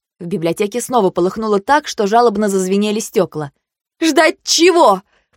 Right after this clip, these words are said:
Пока он умрёт? Этого ждать?" "Кастус... Кастус сказал тебе?" Старик был ошеломлён.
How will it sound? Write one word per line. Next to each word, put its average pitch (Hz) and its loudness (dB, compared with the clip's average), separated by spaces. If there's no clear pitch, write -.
Пока 294 2
он 320 2
умрёт? 359 2
Этого 440 4
ждать?" 240 -2
"Кастус... - -16
Кастус 233 -6
сказал 202 -6
тебе?" 160 -6
Старик 175 -4
был 185 0
ошеломлён. 185 0